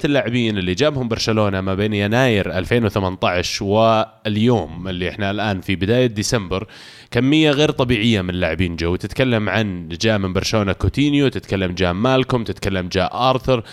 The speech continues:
تتكلم يعني فريق تغير شكله كثيرًا، يعني خلينا نقول، آه، ال-، الفترة الماضية. ومسألة عدم المقارنة أنا أشوف إنه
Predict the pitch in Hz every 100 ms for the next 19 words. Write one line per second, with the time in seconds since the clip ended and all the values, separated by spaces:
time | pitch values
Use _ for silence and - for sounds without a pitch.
0 | - - - 123 - 156 151 127 101 117
1 | 101 - 123 147 131 - 135 156 151 131
2 | 104 78 110 110 - 135 - 123 104 -
3 | 120 107 160 127 95 85 80 85 98 92
4 | 95 92 92 90 90 - - - 101 101
5 | 98 113 107 101 110 110 110 95 90 98
6 | 160 180 190 165 - 120 156 131 104 95
7 | 135 127 101 101 104 107 107 - 156 117
8 | 120 120